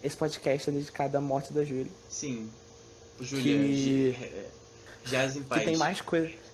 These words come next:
Speaker 1: Júlia tem mais coisa do que, pra fazer do que gravar um podcast pra duas pessoas
Speaker 2: Tipo,
Speaker 1: ouvirem.
Speaker 2: tá dormindo.
Speaker 1: Tipo,
Speaker 2: É
Speaker 1: tá
Speaker 2: um,
Speaker 1: estudando.
Speaker 2: é.
Speaker 1: Júlia,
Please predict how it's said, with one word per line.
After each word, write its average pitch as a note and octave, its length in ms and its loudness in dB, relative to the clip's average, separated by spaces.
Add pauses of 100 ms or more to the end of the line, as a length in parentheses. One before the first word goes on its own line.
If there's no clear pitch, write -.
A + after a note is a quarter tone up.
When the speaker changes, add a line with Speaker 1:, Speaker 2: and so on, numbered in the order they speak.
(240)
Speaker 1:
Júlia D#3 280 2
tem E3 160 0
mais D3+ 260 2
coisa D3+ 240 -2
do D3+ 160 -8
que, - 120 -18 (120)
pra C#3+ 140 0
fazer C#3 340 2
do C#3+ 100 -2
que C#3+ 140 -2
gravar B2+ 840 2
um C3+ 40 -10
podcast C3 480 -2
pra B2+ 200 4
duas C3 240 -2
pessoas C3 300 -2
Speaker 2:
Tipo, C3+ 60 -2 (180)
Speaker 1:
ouvirem. A2+ 60 -8
Speaker 2:
tá D#3+ 80 2
dormindo. D3 540 -4 (1300)
Speaker 1:
Tipo, D3 240 -2
Speaker 2:
É C3+ 40 -6
Speaker 1:
tá C#3+ 60 4
Speaker 2:
um, C#3+ 40 2
Speaker 1:
estudando. C#3 560 0
Speaker 2:
é. D3 480 -4
Speaker 1:
Júlia, E3 440 4